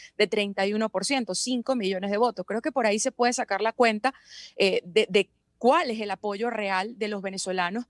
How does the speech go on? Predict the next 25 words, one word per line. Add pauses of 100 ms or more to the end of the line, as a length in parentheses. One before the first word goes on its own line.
(240)
al
gobierno
o
no, (320)
pero
ciertamente
hay,
hay
que
decirlo
que
el
gobierno
de
Nicolás
Maduro
es
quien
está
acaparando
todo
el
poder
en
Venezuela,